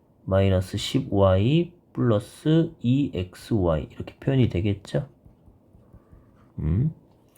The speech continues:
그러면 사라지는 친구들이 이렇게 보일 거야. 됐습니까? 그러면 우리는 여기서 이 엑스 와이는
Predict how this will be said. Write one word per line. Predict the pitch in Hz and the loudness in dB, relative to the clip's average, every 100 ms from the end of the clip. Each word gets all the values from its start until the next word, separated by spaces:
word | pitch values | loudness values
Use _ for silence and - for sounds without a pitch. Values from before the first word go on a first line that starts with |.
| _ | _
그러면 | - 139 139 131 | 2 4 6 4
사라지는 | 120 156 160 151 139 | 4 2 4 2 -2
친구들이 | 131 123 107 104 | -2 0 0 0
이렇게 | 90 82 - - | -4 -6 -10 -8
보일 | 85 87 | -6 -6
거야. | - - - _ _ _ _ _ _ _ _ | -8 -14 -18 _ _ _ _ _ _ _ _
됐습니까? | - 101 95 80 87 120 - _ _ _ _ - _ _ - | -10 -4 0 0 -2 -6 -6 _ _ _ _ -20 _ _ -4
그러면 | 131 120 131 95 85 - - _ _ _ | 2 4 4 2 -2 -14 -20 _ _ _
우리는 | - 110 117 110 135 127 | -2 4 4 6 4 0
여기서 | 85 90 95 98 160 - _ _ _ _ _ _ _ _ _ _ _ _ _ _ _ _ _ _ _ _ _ _ _ _ _ - | 0 -2 -4 -4 -6 -10 _ _ _ _ _ _ _ _ _ _ _ _ _ _ _ _ _ _ _ _ _ _ _ _ _ -2
이 | 113 131 156 165 165 | 4 4 4 2 0
엑스 | 87 101 - - - 127 | -4 -6 -6 -20 -6 0
와이는 | 120 92 87 87 80 85 101 98 85 71 | 4 4 4 4 2 2 2 2 2 -2